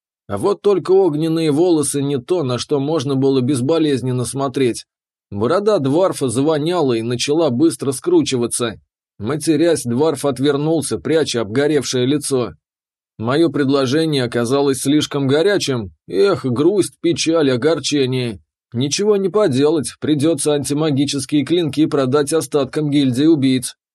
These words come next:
«Что ты такое говоришь?» взвился отошедший был артельщик. «Наши мечи?»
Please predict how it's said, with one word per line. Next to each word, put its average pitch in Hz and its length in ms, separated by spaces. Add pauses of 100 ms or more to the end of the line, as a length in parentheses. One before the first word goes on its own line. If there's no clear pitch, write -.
(320)
«Что - 360
ты 233 140
такое 233 500
говоришь?» 214 760 (400)
взвился 135 640
отошедший 139 580
был 139 260
артельщик. 143 680 (280)
«Наши 202 540
мечи?» 208 600